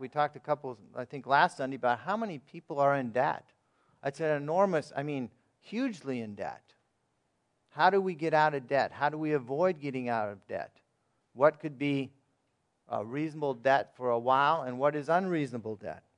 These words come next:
Lesson five, buyer beware. There's all kinds of scams out there that sucker people into doing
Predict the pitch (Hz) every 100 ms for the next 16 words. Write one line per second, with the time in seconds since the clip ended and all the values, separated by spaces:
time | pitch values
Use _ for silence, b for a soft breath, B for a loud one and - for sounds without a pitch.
0 | _ _ _ _ _ _ _ _ - 135
1 | 156 170 - 180 180 139 113 135 143 160
2 | 151 151 147 156 156 135 104 - _ _
3 | _ _ _ _ _ _ _ _ _ _
4 | _ _ _ _ - 127 170 175 185 180
5 | 160 - - 139 160 160 135 117 - 110
6 | 110 117 117 113 - _ _ _ _ _
7 | _ _ _ _ - 160 160 151 151 147
8 | 139 135 139 131 107 139 151 156 147 131